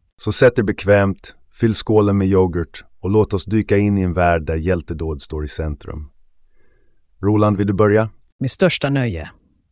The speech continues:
Speaker 2: Det var en gång en vanlig person vid namn Sammy. Sammy bodde i en liten by liknande Kulturtorp. Och en dag när Sammy var på väg hem från skolan såg han något som skulle förändra hans dag.
Speaker 1: Sammy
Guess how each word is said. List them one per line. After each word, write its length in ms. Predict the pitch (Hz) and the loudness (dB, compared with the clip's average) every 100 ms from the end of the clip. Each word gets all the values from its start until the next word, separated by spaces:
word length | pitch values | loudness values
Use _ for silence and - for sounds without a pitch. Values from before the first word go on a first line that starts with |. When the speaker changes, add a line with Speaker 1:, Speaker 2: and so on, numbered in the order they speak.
| _ _ | _ _
Speaker 2:
Det 100 | 143 | 0
var 140 | 160 | 4
en 140 | 170 185 | 4 4
gång 200 | 151 147 | 2 2
en 80 | |
vanlig 340 | 147 175 175 185 | 0 2 2 0
person 360 | 202 - 123 | -2 -2 -4
vid 100 | 120 | -4
namn 200 | 117 110 | -4 -4
Sammy. 540 | 110 - 120 95 82 87 _ _ _ _ _ _ | -6 -4 -4 -6 -10 -14 _ _ _ _ _ _
Sammy 340 | 185 196 196 | 0 4 4
bodde 260 | 170 165 147 | 4 2 2
i 60 | |
en 140 | 147 147 | 2 2
liten 360 | 165 - 143 | 0 0 -4
by 200 | 127 117 | -2 -4
liknande 440 | 117 123 - 107 104 | -2 -4 -6 -8 -8
Kulturtorp. 840 | 113 - 127 101 - 131 - - - _ | -10 -8 -8 -8 -8 -8 -8 -16 -20 _
Och 260 | _ 151 | _ 0
en 120 | 165 170 | 2 4
dag 220 | 185 190 | 4 4
när 80 | 156 | 2
Sammy 380 | - 160 170 | 0 2 2
var 120 | 147 131 | 0 -4
på 100 | 131 | -4
väg 200 | 117 117 | -6 -2
hem 220 | 156 160 | -2 -2
från 160 | 143 | -2
skolan 520 | 131 - 110 107 101 110 - - | -6 -6 -6 -6 -8 -10 -14 -10
såg 280 | - 196 185 | -2 0 2
han 120 | 175 | 2
något 220 | 147 139 | 0 -2
som 120 | 139 | -4
skulle 200 | - 120 | -4 -4
förändra 400 | 113 147 165 113 | -2 0 0 -2
hans 220 | 107 101 | -6 -8
dag. 360 | - 85 85 - _ _ _ _ _ _ _ _ _ | -8 -10 -12 -18 _ _ _ _ _ _ _ _ _
Speaker 1:
Sammy 460 | - 131 120 107 | 0 2 4 4